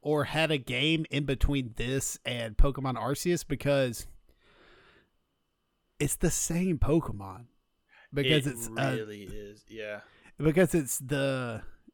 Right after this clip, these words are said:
Speaker 1: it's set in the same region, but,
Speaker 2: Mm-hmm.
Speaker 1: like, you know, years and years and years,
Speaker 2: Right.
Speaker 1: years ago. Um,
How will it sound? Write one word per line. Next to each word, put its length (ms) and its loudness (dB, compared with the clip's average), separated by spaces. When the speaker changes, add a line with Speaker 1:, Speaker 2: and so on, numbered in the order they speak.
Speaker 1:
it's 140 -4
set 300 4
in 100 4
the 120 2
same 520 0
region, 580 -2
but, 200 8
Speaker 2:
Mm-hmm. 80 -2
Speaker 1:
like, 220 -2
you 120 -2
know, 120 -6
years 440 -4
and 80 -8
years 200 -10
and 80 -16
years, 40 -10
Speaker 2:
Right. 220 0
Speaker 1:
years 140 -4
ago. 220 -8
Um, 500 4